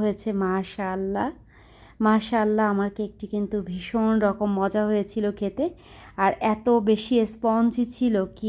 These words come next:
বলবো। তো আপনারা কেউ যদি চান যে এই কেকের প্রপার রেসিপি শেয়ার করতে বা রেসিপি চান, তাহলে অবশ্যই আপনারা কমেন্ট করে জানাবেন। যারা কিনা এখনও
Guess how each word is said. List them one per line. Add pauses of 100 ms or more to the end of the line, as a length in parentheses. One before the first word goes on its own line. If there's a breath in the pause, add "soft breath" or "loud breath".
(120)
বলবো। (920 loud breath)
তো
আপনারা (120)
কেউ (120)
যদি (140)
চান (200)
যে (200)
এই (100)
কেকের (120)
প্রপার (100)
রেসিপি
শেয়ার (100)
করতে (440 loud breath)
বা (120)
রেসিপি (100)
চান,
তাহলে (100)
অবশ্যই
আপনারা
কমেন্ট (100)
করে (100)
জানাবেন। (500 loud breath)
যারা
কিনা (100)
এখনও